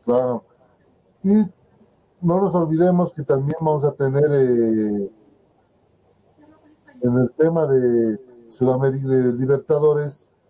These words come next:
eh, ya más, un equipo un poco más consolidado. Por ejemplo, el duelo entre equipos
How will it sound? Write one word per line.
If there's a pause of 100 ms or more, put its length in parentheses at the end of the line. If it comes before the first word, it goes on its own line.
(560)
eh,
ya
más,
un
equipo
un
poco
más
consolidado.
Por
ejemplo,
el
duelo
entre
equipos